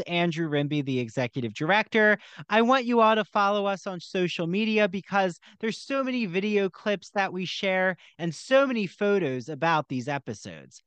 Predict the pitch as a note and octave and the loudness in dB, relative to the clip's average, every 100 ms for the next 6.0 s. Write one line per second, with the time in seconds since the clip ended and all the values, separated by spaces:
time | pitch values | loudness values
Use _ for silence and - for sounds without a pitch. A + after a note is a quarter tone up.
0 | _ - E3+ E3+ E3+ F3 G3 - C#3 C3 | _ 2 4 6 6 4 2 0 -4 -4
1 | F#3 E3+ - F3 F3 - C#3 C3+ F#3 - | -6 -6 -2 0 0 -2 -10 -8 -10 -10
2 | A3 G#3+ G#3+ G#3 F#3+ D#3 D3+ - C3 C3 | -12 -6 -4 -4 -6 -6 -6 -6 -8 -8
3 | B2+ B2 - A2+ G#2 G#2+ F#3+ A3+ A3 G#3+ | -6 -10 -8 -8 -8 -6 -4 -2 -2 -2
4 | G#3 G3+ G3+ - - - _ B3+ C4+ C#4 | -2 -2 -4 -10 -18 -20 _ 2 4 6
5 | B3+ B3 B3 A#3+ G#3+ - F#3+ F#3 F#3 | 6 4 0 -2 -4 -4 -2 0 -2